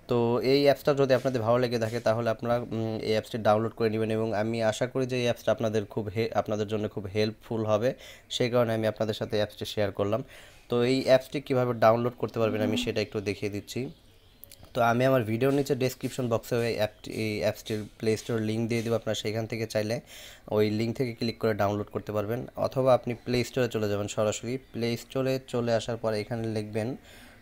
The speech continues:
ট্রান্সলেট, লিখবেন শুধু। তো দেখেন ট্রান্সলেট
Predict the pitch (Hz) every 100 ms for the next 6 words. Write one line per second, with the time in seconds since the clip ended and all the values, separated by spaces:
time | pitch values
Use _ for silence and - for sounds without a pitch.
0 | - - 127 123 120 113 - 98 98 98
1 | 104 110 117 - - - - - - -
2 | - - - - - - - - - -
3 | - 107 110 139 135 131 131 127 127